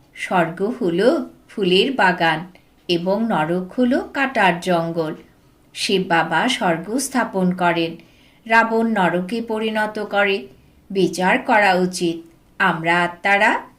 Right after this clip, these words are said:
বাবার সন্তান, আমাদের মধ্যে এত আবর্জনা এলো কোথা থেকে? যদি নোংরা আবর্জনা থাকবে,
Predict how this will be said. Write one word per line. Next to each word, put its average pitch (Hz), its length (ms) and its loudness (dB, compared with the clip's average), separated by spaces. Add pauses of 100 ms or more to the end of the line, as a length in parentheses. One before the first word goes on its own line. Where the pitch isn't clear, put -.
(180)
বাবার 175 460 -2
সন্তান, 180 720 0 (440)
আমাদের 180 500 0
মধ্যে 185 580 -2 (360)
এত 160 280 -2
আবর্জনা 185 1080 -2 (220)
এলো 175 260 2
কোথা 185 360 -4
থেকে? 233 540 0 (920)
যদি 269 280 4
নোংরা 240 480 2
আবর্জনা 185 920 0
থাকবে, 220 640 -2